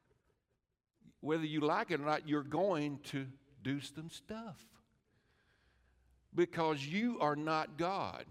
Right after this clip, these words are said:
You are God's representative. You are his channel. You're his conduit. He's called you to be the instrument of his love.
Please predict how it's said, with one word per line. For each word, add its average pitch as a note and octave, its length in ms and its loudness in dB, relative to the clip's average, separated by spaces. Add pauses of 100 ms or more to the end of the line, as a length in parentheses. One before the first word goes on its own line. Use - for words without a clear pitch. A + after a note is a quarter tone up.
(220)
You D#3+ 280 -8
are C#3 180 4
God's A#2 380 0
representative. A#2 960 -4
You A#2+ 160 -2
are A2+ 140 0
his G#2+ 220 -6
channel. F3+ 400 -4
You're B2 160 -4
his A#2 180 -6
conduit. C#3+ 500 2 (360)
He's D#3+ 200 0
called G3+ 420 2
you D#3 80 -2
to D3+ 80 2
be D#3 140 4
the C#3+ 140 2
instrument C#3+ 640 0
of C3 180 2
his A#2 240 -4
love. D#3 520 -2